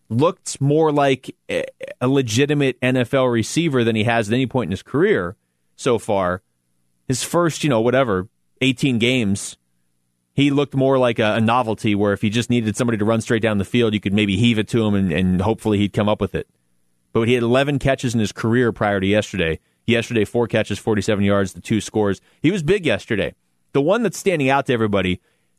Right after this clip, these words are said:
Keyshawn Johnson had seven targets. He only caught two of them. The last two offensive plays of the game, if you remember this, the Cardinals were right at midfield. Second nine, deep pass to Keyshawn Johnson, they can't connect.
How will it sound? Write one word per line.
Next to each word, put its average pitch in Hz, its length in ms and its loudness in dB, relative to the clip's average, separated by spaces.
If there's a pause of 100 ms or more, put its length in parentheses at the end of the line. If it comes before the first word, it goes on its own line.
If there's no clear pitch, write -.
(760)
Keyshawn 202 340 0
Johnson 143 360 -2
had 120 120 -2
seven 117 300 -2
targets. 101 600 -2 (920)
He 120 80 -2
only 156 140 0
caught 135 240 -2
two 135 220 2
of 90 80 -2
them. 82 240 -8 (760)
The 143 80 0
last 160 380 0
two 208 140 2
offensive 143 480 0
plays 151 240 0
of 110 60 -6
the 101 60 0
game, 147 260 0
if 110 100 -2
you 117 60 2
remember 135 280 2
this, 95 380 -4 (1160)
the 131 100 -6
Cardinals 175 540 0
were 147 180 2
right 135 240 2
at 208 80 -2
midfield. 127 720 0 (720)
Second 165 480 -2
nine, 151 300 2
deep 139 220 0
pass 139 220 0
to - 80 -20
Keyshawn 127 360 0
Johnson, 107 340 0
they 101 80 2
can't 101 340 -4
connect. 87 420 -4